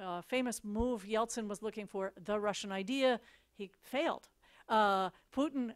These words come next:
uh, also tried initially to figure out a Russian idea. He figured out an anthem and he figured out, uh, you know, a few of, a flag and a few other things, but could not come up with a Russian idea. And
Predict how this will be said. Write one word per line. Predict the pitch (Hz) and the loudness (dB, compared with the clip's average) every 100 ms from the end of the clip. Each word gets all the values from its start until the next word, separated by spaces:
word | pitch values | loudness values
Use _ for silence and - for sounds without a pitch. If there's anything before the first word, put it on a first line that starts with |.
| - | -8
uh, | - - | -8 -6
also | 269 311 254 | -2 -2 0
tried | 220 - 220 208 | -2 0 0 0
initially | 202 196 214 | -2 -4 -4
to | 175 | -4
figure | 208 196 | -4 -2
out | 190 - _ - | 0 -2 _ -2
a | 208 | 2
Russian | 208 196 214 196 | 2 2 0 -4
idea. | 185 208 208 202 175 | -4 0 0 0 -2
He | 208 | -12
figured | 254 214 | -8 -4
out | 196 | -4
an | 185 | -6
anthem | 214 208 220 196 | -4 -6 -6 -10
and | 185 | -10
he | |
figured | 175 226 202 | -10 -6 -4
out, | 190 185 180 190 | -4 -6 -8 -8
uh, | 170 | -8
you | 175 | -10
know, | 170 165 165 - - | -12 -12 -14 -18 -12
a | 202 | -8
few | 262 247 226 | -2 -2 -2
of, | 202 - | -4 -8
a | 294 | -10
flag | - 240 220 202 185 | -4 0 2 0 -2
and | 196 | -6
a | |
few | 220 | -2
other | 262 | -2
things, | 220 214 - - | -2 -8 -10 -4
but | 262 | -4
could | 262 302 | -4 -4
not | 277 294 | -4 -4
come | 269 | -6
up | 220 | -6
with | 214 | -6
a | |
Russian | 214 - | -8 -8
idea. | 202 233 - - - - | -6 -2 -4 -6 -10 2
And | 220 226 214 | 4 6 2